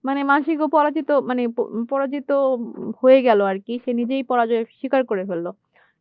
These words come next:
ইশাখা বলছে, "না মহারাজ, সে হয় না।" নিরস্ত্রের উপর ইশাখা ওয়ার করে না। ওয়ার মানে হচ্ছে আঘাত করে না আর কি। মানসিংহ বলছে, "তবে আমাকে বন্দি করো,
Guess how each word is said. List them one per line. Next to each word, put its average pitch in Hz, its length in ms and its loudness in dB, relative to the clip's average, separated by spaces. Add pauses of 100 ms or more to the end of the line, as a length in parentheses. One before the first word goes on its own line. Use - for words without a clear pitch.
ইশাখা 330 340 6
বলছে, 311 320 -2
"না 262 260 0
মহারাজ, 226 400 -2 (560)
সে 381 100 4
হয় 311 280 4
না।" 247 140 -2 (440)
নিরস্ত্রের 392 540 6
উপর 370 220 2
ইশাখা 330 360 2
ওয়ার 254 440 4
করে 196 220 0
না। 196 300 -12
ওয়ার 262 220 2
মানে 294 220 -2
হচ্ছে 330 360 -2
আঘাত 254 400 2
করে 202 220 2
না 190 100 -4
আর 175 160 -8
কি। 226 140 -14 (1040)
মানসিংহ 320 500 2
বলছে, 339 480 2 (100)
"তবে 381 180 6
আমাকে 392 260 8
বন্দি 359 380 4
করো, 233 320 6